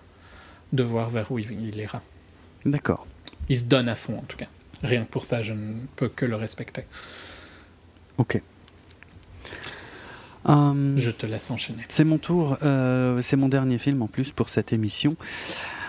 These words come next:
Speaker 2: Euh, toujours dans notre fil rouge des films sélectionnés à Cannes en deux mille dix-sept, La Lune de Jupiter, euh, c'est un film, euh, hongrois, écrit et réalisé par, euh,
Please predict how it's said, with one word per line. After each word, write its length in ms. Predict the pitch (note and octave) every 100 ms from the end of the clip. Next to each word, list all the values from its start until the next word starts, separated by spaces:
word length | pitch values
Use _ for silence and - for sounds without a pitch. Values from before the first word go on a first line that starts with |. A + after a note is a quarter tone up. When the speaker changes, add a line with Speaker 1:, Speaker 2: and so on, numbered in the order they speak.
| -
Speaker 2:
Euh, 720 | C3 B2+ B2+ B2+ B2 B2 A#2+
toujours 300 | B2 G3 G3
dans 100 | F3
notre 280 | E3 D#3 D3+
fil 200 | - E3+
rouge 340 | D3 F3 F3 B2+
des 520 | B2+ A#2+ A#2 A#2 A2
films 400 | A2 - F3 D3
sélectionnés 720 | - D#3 D3+ - D3+ D3+ C#3+
à 80 | B2+
Cannes 300 | - D#3 D3
en 100 | C3+
deux 100 | C#3+
mille 260 | D3+ C#3
dix-sept, 520 | B2+ C3 - - - A#2 - - - - - - -
La 140 | A#2+
Lune 240 | D3 G3 F3+
de 80 | D3
Jupiter, 720 | B2+ C3 A#2+ C#3 D3+ - B2 -
euh, 720 | A#2+ A2+ A2 G#2 G2+ G2 G2 G2+
c'est 160 | -
un 80 | B2+
film, 500 | - - D3+ C#3 B2+
euh, 240 | A2+ G#2+ -
hongrois, 500 | D#3 E3 B2+ A2+ B2 - - - - - -
écrit 460 | F3+ - - G3
et 80 | F3
réalisé 480 | C#3+ D3 C#3+ C3+ D#3+
par, 320 | - C3+
euh, 80 | A2